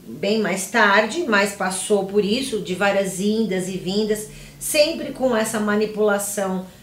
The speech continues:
Tem um padrão aí, né, que você vai saber melhor que eu. É, e, é, ele foi embora com tudo que ela deu pra ele.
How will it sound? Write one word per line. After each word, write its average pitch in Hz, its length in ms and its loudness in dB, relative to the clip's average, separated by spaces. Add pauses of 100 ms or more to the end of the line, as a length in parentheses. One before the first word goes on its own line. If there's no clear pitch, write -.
(260)
Tem 202 160 0
um 196 100 -4
padrão 196 560 0
aí, 208 340 -2
né, 277 180 -2
que 208 140 -4
você 185 300 -6
vai 180 260 -6
saber 180 300 -6
melhor 180 280 -2
que 233 180 -4
eu. 226 260 4 (560)
É, 196 1160 4
e, 262 540 -2 (100)
é, 220 840 6
ele 240 160 4
foi 254 220 2
embora 208 580 2 (320)
com 220 160 0
tudo 175 280 -4
que 190 300 -8
ela 170 200 2
deu 156 180 -2
pra 185 220 -4
ele. 123 320 -6